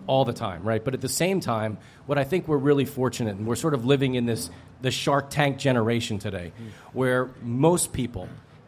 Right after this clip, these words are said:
Speaker 1: including athletes, including young people, including old people, know a lot about the venture capital business, investing, angel investing, because they're watching Mark Cuban on the, and, and the Sharks on, on Shark Tank.
Speaker 2: Mm-hmm.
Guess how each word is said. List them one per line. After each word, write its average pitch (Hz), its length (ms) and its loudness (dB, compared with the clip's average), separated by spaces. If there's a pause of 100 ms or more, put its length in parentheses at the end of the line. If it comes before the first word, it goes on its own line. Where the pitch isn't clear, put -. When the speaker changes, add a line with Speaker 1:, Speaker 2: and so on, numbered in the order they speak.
(440)
Speaker 1:
including 147 440 4
athletes, 113 540 0
including 143 480 -2
young 135 300 4
people, 113 280 -6
including 139 340 0
old 135 220 4
people, 101 300 -6 (400)
know 147 580 8 (180)
a 123 60 0
lot 127 320 4
about 117 480 2 (180)
the 117 80 -6
venture 131 280 0
capital 127 380 -2
business, 127 420 -2
investing, 120 680 -2
angel 120 320 0
investing, 113 460 -2
because 120 580 -2 (100)
they're 131 120 -2
watching 143 320 -4
Mark 143 220 -2
Cuban 143 320 -2
on 117 100 -2
the, 117 140 -6
and, 120 160 0
and 127 160 -4
the 127 40 -4
Sharks 156 440 -6
on, 113 180 -4
on 120 100 -2
Shark 175 280 -4
Tank. 92 220 -10
Speaker 2:
Mm-hmm. 117 240 -10